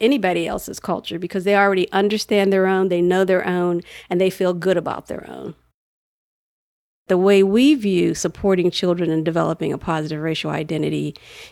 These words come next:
is through it being a core need that children have and not an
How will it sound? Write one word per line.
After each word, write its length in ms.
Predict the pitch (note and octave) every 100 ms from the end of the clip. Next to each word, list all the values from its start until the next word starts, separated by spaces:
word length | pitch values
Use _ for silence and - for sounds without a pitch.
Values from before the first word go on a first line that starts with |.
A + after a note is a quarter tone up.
| _
is 340 | - F3+ E3+ - - G#3+ -
through 320 | F#3+ F3+ E3 -
it 220 | F#3 F#3
being 260 | F#3+ D#3+ -
a 140 | D#3+ D3+
core 680 | - A#3 A3 G#3+ G#3+ G#3+ - - _ C4+
need 600 | G3 F#3+ A3 F#3+ E3 G3
that 120 | E3+
children 380 | - F#3 E3+ E3
have 360 | D#3+ E3+ D#3+ E3
and 260 | - F3+ F3+
not 200 | F#3 F3+
an 140 | F3